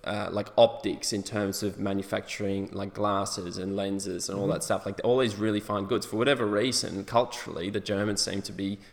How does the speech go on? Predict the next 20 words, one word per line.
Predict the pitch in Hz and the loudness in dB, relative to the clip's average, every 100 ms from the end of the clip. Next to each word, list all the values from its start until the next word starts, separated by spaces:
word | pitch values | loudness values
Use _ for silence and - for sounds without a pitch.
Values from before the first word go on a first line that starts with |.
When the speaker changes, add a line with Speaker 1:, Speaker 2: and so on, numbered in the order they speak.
| - | -10
Speaker 1:
particularly | 104 - - 101 98 | -8 -8 -8 -6 -6
fine-tuned | - 98 92 - 104 117 | -4 -6 -4 -2 0 0
at | - | -4
it. | 73 - | -6 -8
Speaker 2:
Well, | 165 | -4
go | 156 120 | 0 0
to | |
Mercedes-Benz, | 107 92 101 104 98 123 127 90 - - | -2 -6 -8 -10 -6 -6 -4 -6 -10 -6
go | 123 | -2
to | 110 | 0
Speaker 1:
Mm. | |
Speaker 2:
German | 131 113 107 | -2 -2 -4
steel, | - 131 123 | -6 -4 -6
go | 101 110 | -4 -8
to | 104 | -8
German | 98 110 110 | -8 -8 -6
submarines, | 107 123 127 113 87 - | -6 -6 -6 -6 -8 -10
go | 113 | -8
to | 110 107 104 - - - - - - - | -6 -8 -10 -16 -20 -20 -20 -20 -20 -6
aircraft. | 135 135 - 104 - - | -4 -4 -6 -8 -10 -16